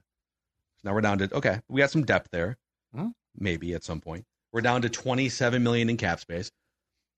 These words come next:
Speaker 1: Um, and then, like, Troy Dye, Khyiris Tonga, I just, just whatever.
Speaker 2: Troy Dye is good on special teams. Tonga, I think, is just a jag.
Speaker 1: And you can bring those guys back. It,
Speaker 2: Yeah.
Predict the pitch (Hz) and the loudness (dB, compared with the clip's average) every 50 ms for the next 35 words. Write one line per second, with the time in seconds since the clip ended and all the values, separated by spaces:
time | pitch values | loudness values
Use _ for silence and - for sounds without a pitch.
0 | _ _ _ - - 143 143 143 139 139 139 139 147 147 143 151 151 147 143 143 | _ _ _ -2 2 4 4 6 6 6 4 4 4 4 6 6 6 6 6 4
1 | 135 - - - - 147 143 139 131 131 123 123 123 123 127 127 120 - 127 123 | 4 2 2 2 6 6 6 8 6 6 6 6 6 6 6 4 4 4 2 4
2 | 123 120 110 - - - 117 110 113 113 110 107 107 110 110 107 104 95 - _ | 4 4 2 0 0 0 2 2 4 4 4 4 4 4 4 4 2 0 -2 _
3 | _ _ _ _ _ _ _ _ _ _ _ - _ - - - 87 87 85 - | _ _ _ _ _ _ _ _ _ _ _ -20 _ -16 -12 -10 -8 -6 -4 -6
4 | - - _ _ _ _ _ _ 82 82 - - - _ _ 80 82 80 82 78 | -6 -8 _ _ _ _ _ _ -20 -20 -20 -20 -20 _ _ -12 -10 -8 -6 -6
5 | 80 80 76 - _ _ _ _ _ _ _ _ _ _ _ _ _ _ _ _ | -6 -8 -10 -12 _ _ _ _ _ _ _ _ _ _ _ _ _ _ _ _
6 | _ _ _ _ _ _ _ _ - - 180 180 170 165 156 151 143 - 151 135 | _ _ _ _ _ _ _ _ 0 4 6 8 8 10 8 8 6 4 2 2
7 | 127 113 - - 123 120 - - 123 - - 120 113 113 113 113 110 101 - - | 2 0 -2 -4 -4 -4 -4 -4 -6 -8 -6 -6 -4 -2 -2 -2 -4 -6 -8 -8
8 | - - 117 113 120 117 113 120 117 110 107 101 104 98 - 107 98 107 107 92 | -4 0 0 2 2 2 2 2 2 2 2 0 0 -4 -6 -10 -10 -10 -10 -10
9 | 82 - 90 - - - 92 92 85 82 - 92 85 80 85 87 87 85 - _ | -10 -12 -14 -14 -12 -12 -10 -10 -12 -12 -14 -16 -14 -12 -12 -12 -12 -14 -16 _
10 | _ _ _ _ _ _ _ _ _ _ - 139 160 190 185 185 156 120 131 131 | _ _ _ _ _ _ _ _ _ _ -4 0 0 2 2 2 2 4 6 6
11 | 127 127 127 120 107 127 120 120 110 90 92 90 95 101 104 - - - 131 117 | 6 6 4 4 6 4 4 4 4 2 2 2 4 2 2 0 -4 -6 -6 -4
12 | 90 80 78 78 - | -4 -6 -8 -8 -10